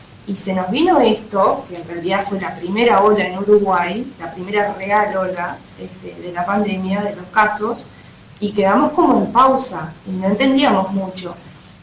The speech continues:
Y este descoloque que, que nos pasó a todos, este, también le pasó a las familias, como decías tú. ¿Por qué? Porque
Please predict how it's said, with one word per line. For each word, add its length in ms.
Y 180
este 560
descoloque 920
que, 320
que 340
nos 140
pasó 340
a 100
todos, 680
este, 260
también 360
le 60
pasó 260
a 20
las 120
familias, 440
como 240
decías 400
tú. 100
¿Por 220
qué? 300
Porque 480